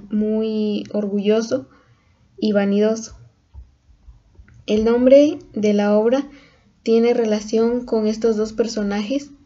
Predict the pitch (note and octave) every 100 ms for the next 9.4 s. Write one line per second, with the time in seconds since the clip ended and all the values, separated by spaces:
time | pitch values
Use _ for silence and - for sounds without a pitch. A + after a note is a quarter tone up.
0 | _ _ _ - - G#3 G#3 G#3+ G#3 G3+
1 | G#3 G3+ A#3 B3 C4+ B3+ A3+ G#3+ G#3 G#3
2 | G#3 A3 C4 C#4 - - _ _ - _
3 | _ - A3 A3+ A#3+ A3+ - G#3 G#3+ -
4 | A#3 A#3 A3 G3+ G3+ G#3 G#3+ C#4+ C#4+ -
5 | _ _ _ - A3+ G#3+ G#3+ G#3+ A3 A#3
6 | A#3 A3 G#3+ G#3 G#3+ A3 A#3+ - _ _
7 | _ _ _ G#3+ G#3+ G#3 A3+ A3+ A3+ A3+
8 | G#3+ - - A#3 B3+ C4 B3 A3 G3+ G#3
9 | A3 A3+ -